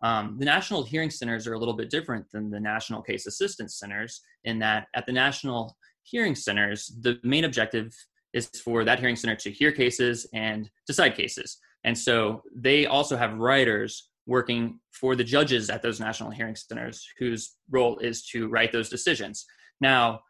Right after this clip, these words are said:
I don't know if it sounds like that big of a distinction, but I wanted to at least draw the distinction because, um,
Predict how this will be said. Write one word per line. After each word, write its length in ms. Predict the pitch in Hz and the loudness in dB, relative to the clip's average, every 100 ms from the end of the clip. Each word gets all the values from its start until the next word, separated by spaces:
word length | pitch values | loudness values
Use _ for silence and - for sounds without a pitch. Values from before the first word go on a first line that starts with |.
| _ _ _ _ | _ _ _ _
I 120 | 131 | 4
don't 120 | 180 170 | 4 4
know 300 | 160 156 147 | 4 4 4
if 160 | 127 | 0
it 140 | 127 - | -2 2
sounds 320 | 165 175 135 | 2 4 2
like 140 | 123 | 2
that 180 | 117 113 | 2 0
big 100 | 113 | -2
of 60 | 117 | -4
a 60 | |
distinction, 640 | 110 107 110 107 117 113 113 | -6 -6 -6 -6 -6 -6 -2
but 100 | 127 | 2
I 40 | |
wanted 260 | 127 147 160 | 4 4 0
to 100 | 143 | -2
at 60 | 127 | -2
least 240 | 120 - | -4 -4
draw 200 | 123 120 | 2 2
the 100 | 151 | 2
distinction 540 | 110 - 117 113 110 | -4 -8 -8 -6 -6
because, 520 | 107 - 120 110 107 - _ _ _ _ - | -6 -2 2 2 -2 -14 _ _ _ _ 0
um, 460 | 117 117 107 104 | 0 2 0 0